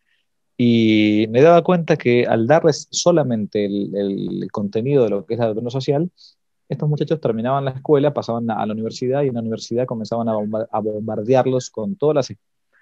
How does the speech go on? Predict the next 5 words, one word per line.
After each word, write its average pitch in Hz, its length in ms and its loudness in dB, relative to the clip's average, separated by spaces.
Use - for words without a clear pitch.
típicas, 139 580 0
este, 104 420 -2
mm, 92 800 -10
falsedades 110 720 0
históricas 107 800 -2